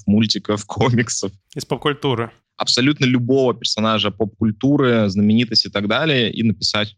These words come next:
Speaker 1: Rule thirty-four или "Правило тридцать четыре". Короче, "Правило тридцать четыре", мне кажется, какая-то реддитовская штука, зародившаяся, скорее
Speaker 2: Не, мне
Speaker 1: всего,
Speaker 2: кажется,
Speaker 1: там,
Speaker 2: до-,
Speaker 1: или,
Speaker 2: раньше,
Speaker 1: или на
Speaker 2: раньше.
Speaker 1: имидж-бордах. И это правило означает, что абсолютно про все есть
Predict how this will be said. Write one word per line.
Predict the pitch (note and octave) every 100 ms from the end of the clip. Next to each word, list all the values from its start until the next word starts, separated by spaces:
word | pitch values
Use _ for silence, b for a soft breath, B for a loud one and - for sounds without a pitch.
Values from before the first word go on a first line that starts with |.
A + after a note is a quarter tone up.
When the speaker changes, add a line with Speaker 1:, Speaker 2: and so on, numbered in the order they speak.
| -
Speaker 1:
Rule | A2 C3+ F#3 G3 _ -
thirty-four | B2+ B2+ A2+ F#2+ F2 - _
или | G2+ F#2+
"Правило | G#2 A#2+ A#2 G2+
тридцать | A2 A2
четыре". | - - F#2 E2 - - -
Короче, | A#2+ G#2+ - - -
"Правило | A#2+ C3+ C3 A2 A2+ -
тридцать | A#2+ -
четыре", | - D#3
мне | A2+
кажется, | A#2 - -
какая-то | B2 A#2 B2+
реддитовская | A2+ F#2 - - F2+
штука, | - D#3 F#3+ C#3+ A2+ F#2+ - -
зародившаяся, | G2+ G2+ A2 G#2+ -
скорее | - C3+
Speaker 2:
Не, |
мне | A#2+
Speaker 1:
всего, | B2+
Speaker 2:
кажется, | C3 D3+
Speaker 1:
там, | A3 A3
Speaker 2:
до-, | B2+ B2
Speaker 1:
или, | A#2+ A#2+
Speaker 2:
раньше, | A2 G#2
Speaker 1:
или | B2
на | A#2+ A#2
Speaker 2:
раньше. | A#2
Speaker 1:
имидж-бордах. | G#2+ G#2 A2+ G#2+ D3+ G3+ F#3+ - _ b b _
И | -
это | A2+ -
правило | C3 D3+ B2+
означает, | G2+ G2 B2 B2
что | - - A2 - _ _ _
абсолютно | - - A#2 A2+ A2
про | - F#2+
все | - B2+
есть | C#3 G2+